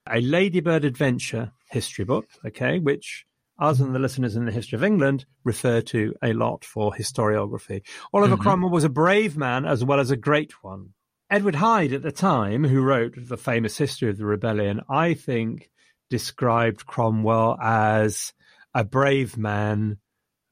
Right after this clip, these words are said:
Speaker 1: but a bad man, I think. So this is a different approach to that view, but he was a royalist, Clarendon.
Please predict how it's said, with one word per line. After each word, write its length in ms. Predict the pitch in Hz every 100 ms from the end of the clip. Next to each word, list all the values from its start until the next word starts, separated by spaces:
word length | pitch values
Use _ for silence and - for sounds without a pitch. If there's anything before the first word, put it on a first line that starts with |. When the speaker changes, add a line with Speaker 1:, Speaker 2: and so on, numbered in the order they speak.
| _
Speaker 1:
but 160 | 123 120
a 60 |
bad 400 | 117 127 120 110
man, 400 | 95 95 95 95 - _ _ _ _ _ -
I 100 | 92
think. 340 | - 127 - - _
So 320 | - 120 104 98 _ _ _ -
this 160 | 110
is 80 | 123
a 60 | 113
different 360 | 139 - 107
approach 440 | - 127 113 - -
to 200 | 113 104 - -
that 340 | 143 123 139 131
view, 240 | 110 101
but 120 | 117
he 100 | 143
was 100 | 165
a 60 | 127
royalist, 580 | 139 113 101 110 - - _ _
Clarendon. 520 | - 107 101 101 117